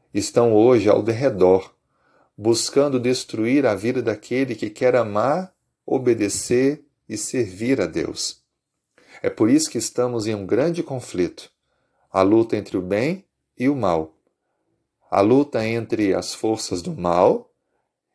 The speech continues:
e aqueles que estão em Cristo, fortalecidos por Ele. Veja que o texto bíblico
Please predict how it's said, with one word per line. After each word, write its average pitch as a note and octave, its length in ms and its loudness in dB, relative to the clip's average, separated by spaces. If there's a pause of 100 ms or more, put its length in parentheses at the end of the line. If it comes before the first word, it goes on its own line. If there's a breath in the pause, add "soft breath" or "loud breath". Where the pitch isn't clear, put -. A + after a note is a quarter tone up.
(360)
e A2 140 2
aqueles A#2 480 0
que - 80 -4
estão A2 340 -2
em C#3 120 -2
Cristo, C3 580 0
fortalecidos G#2+ 880 -2
por D#3 280 0
Ele. F#2+ 400 2 (840 soft breath)
Veja C#3+ 360 2
que - 140 -8
o - 20 -14
texto C3 400 -4
bíblico F#2+ 680 -6